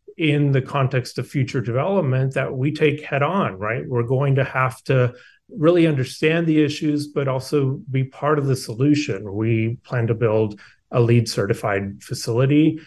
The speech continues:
Um, our facility in Bucharest is the largest, uh, platinum certified facility of its kind in Europe.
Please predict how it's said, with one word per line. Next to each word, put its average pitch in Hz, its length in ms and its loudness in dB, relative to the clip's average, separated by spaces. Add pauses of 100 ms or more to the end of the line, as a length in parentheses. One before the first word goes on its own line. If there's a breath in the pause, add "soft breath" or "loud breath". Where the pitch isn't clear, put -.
(280 loud breath)
Um, 107 500 -2
our 113 480 2
facility 113 440 0
in 110 80 2
Bucharest 107 460 0
is 101 180 -4
the 117 80 -6
largest, 107 760 -2
uh, 110 240 -8
platinum 131 340 2
certified 117 520 -2
facility 110 500 -2
of 95 140 -2
its 92 160 -6
kind 117 500 -2
in 120 180 0
Europe. 113 460 0